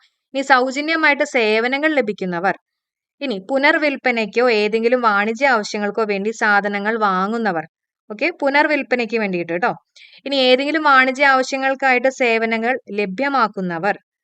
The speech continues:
സേവന കരാർ പ്രകാരം സേവനങ്ങൾ ലഭിക്കുന്നത്, ഇതെല്ലാം ഉപഭോക്താവല്ലാത്ത ആയിട്ടുള്ള എക്സാമ്പിളുകളാണ് പറഞ്ഞിട്ടുള്ളത്.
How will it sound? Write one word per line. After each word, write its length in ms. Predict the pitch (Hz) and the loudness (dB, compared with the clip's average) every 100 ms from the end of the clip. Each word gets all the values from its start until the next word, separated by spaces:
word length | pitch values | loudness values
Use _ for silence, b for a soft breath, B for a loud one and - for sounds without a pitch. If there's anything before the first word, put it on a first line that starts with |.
| _ _ _ | _ _ _
സേവന 520 | - 247 240 247 262 285 | -6 2 4 4 4 2
കരാർ 440 | 277 233 233 302 - | 4 6 6 4 2
പ്രകാരം 520 | 247 220 208 196 285 - _ _ _ | -2 2 4 4 0 -4 _ _ _
സേവനങ്ങൾ 500 | 247 233 220 220 240 | 2 2 2 0 -2
ലഭിക്കുന്നത്, 580 | 240 202 196 185 175 175 - _ _ | -2 -4 -4 -6 -4 -4 -6 _ _
ഇതെല്ലാം 420 | - 254 247 240 - _ - B - | -4 -4 0 -2 -4 _ -20 B -4
ഉപഭോക്താവല്ലാത്ത 1120 | 233 240 240 254 269 262 233 233 233 226 - | 0 2 0 4 6 6 2 2 2 2 0
ആയിട്ടുള്ള 480 | 262 233 220 220 320 - | 2 2 -2 -2 -2 -4
എക്സാമ്പിളുകളാണ് 800 | 214 - 220 214 214 220 202 254 | -10 0 0 0 0 0 0 0
പറഞ്ഞിട്ടുള്ളത്. 560 | 320 214 185 165 147 | -2 -2 -4 -6 -8